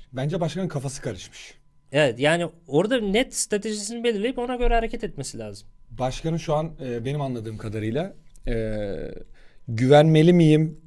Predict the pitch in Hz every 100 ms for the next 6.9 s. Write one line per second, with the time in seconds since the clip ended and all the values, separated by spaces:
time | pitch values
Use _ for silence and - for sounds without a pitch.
0 | - 113 123 151 160 151 143 131 131 123
1 | 127 147 - _ - - - 131 151 147
2 | 139 143 143 160 156 151 156 - - -
3 | - - 131 139 127 - 151 151 - -
4 | 127 113 - - - 147 139 165 190 160
5 | 160 170 165 147 147 135 143 151 - 208
6 | 175 196 165 185 185 143 143 139 139